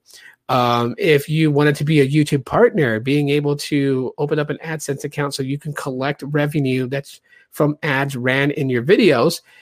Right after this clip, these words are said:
um, you have to have a thousand subscribers and four thousand hours of watch time. And, um, so w-, with that being said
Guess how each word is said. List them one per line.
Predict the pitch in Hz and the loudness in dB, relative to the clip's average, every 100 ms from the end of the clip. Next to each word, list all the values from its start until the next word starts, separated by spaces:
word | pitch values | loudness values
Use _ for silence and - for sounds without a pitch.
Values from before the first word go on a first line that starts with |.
| - _ - | -20 _ -2
um, | 156 147 143 139 | 2 4 2 2
you | 170 | 2
have | 160 165 | 2 0
to | 160 | 0
have | 151 165 160 151 - | 0 0 0 -4 -10
a | 143 | -6
thousand | 151 139 156 147 | 0 0 0 -2
subscribers | 151 - 139 147 151 151 | -4 -4 -2 0 -2 -2
and | 156 | -4
four | - 139 143 | -4 -2 -2
thousand | 139 127 135 | -2 -2 -2
hours | 123 127 135 | -2 -2 -2
of | 143 | -4
watch | 143 220 - | -4 -6 -10
time. | - 95 80 _ _ _ - - _ _ - | -12 -12 -12 _ _ _ -20 -20 _ _ -4
And, | 170 170 156 147 | 0 2 0 -2
um, | - 170 160 147 143 - _ _ _ _ _ _ _ - | -2 0 0 -2 -6 -14 _ _ _ _ _ _ _ -12
so | - 208 196 180 | -2 4 4 6
w-, | 175 185 | 4 4
with | 175 | 2
that | 170 165 | 0 0
being | 175 147 | 0 0
said | - 320 269 151 143 | -4 -2 -2 -4 -6